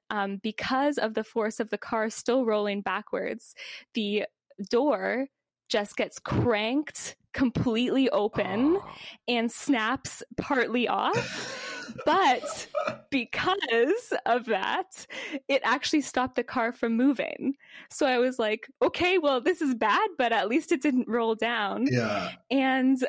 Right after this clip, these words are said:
Speaker 1: uh, so I went up and I checked what happened, and it turned out that I forgot to put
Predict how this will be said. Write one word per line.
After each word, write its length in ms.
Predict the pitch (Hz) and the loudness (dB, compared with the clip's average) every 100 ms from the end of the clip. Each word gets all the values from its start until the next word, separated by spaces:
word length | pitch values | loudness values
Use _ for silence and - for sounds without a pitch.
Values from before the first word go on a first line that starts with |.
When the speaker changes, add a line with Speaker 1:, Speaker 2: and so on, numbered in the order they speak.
| - | -4
Speaker 1:
uh, 300 | 240 247 233 | -4 -2 -2
so 420 | 233 254 240 233 - | -2 0 2 2 2
I 160 | 214 226 | 0 2
went 400 | 220 226 277 262 | 2 2 2 2
up 300 | 233 247 254 | 0 0 -2
and 120 | 226 | 0
I 100 | 196 | -2
checked 320 | - 226 233 | -2 -6 -2
what 140 | 247 208 | -2 -2
happened, 640 | 208 208 226 208 208 214 | -2 -4 -2 -2 -2 -4
and 160 | 202 196 | -4 -4
it 100 | - | -6
turned 340 | - 226 226 | -2 -2 0
out 320 | 202 190 - 196 | 0 0 -2 -2
that 120 | 185 | -4
I 140 | 185 | -4
forgot 400 | - 196 185 - | -6 -6 -4 -6
to 100 | - | -8
put 360 | - 196 180 | -4 -2 -2